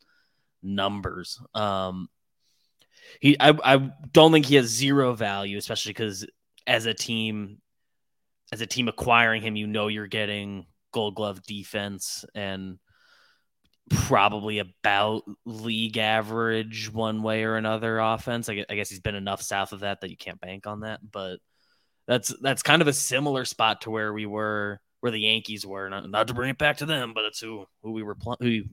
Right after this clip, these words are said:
were playing each other. Um, where, where, sort of where we were at with Bader, we're like, "Okay, this dude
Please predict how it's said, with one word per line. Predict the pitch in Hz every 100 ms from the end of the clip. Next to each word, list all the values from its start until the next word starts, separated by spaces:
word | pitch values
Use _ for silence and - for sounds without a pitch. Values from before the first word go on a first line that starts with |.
| _ -
were | 92 98
playing | 107 117
each | 92 -
other. | - 92 _ - - - - _ _
Um, | 117 110 98 95 92 90 _ _ _ _ _ _ _ -
where, | 139
where, | 123 123 131 -
sort | - 156
of | 156
where |
we | 143
were | 139 127
at | 131 135
with | 123 -
Bader, | - 110 127 113 104
we're | 104
like, | 104 101
"Okay, | 123 110 107 107 104 95
this | 98
dude | - 107 104 107 101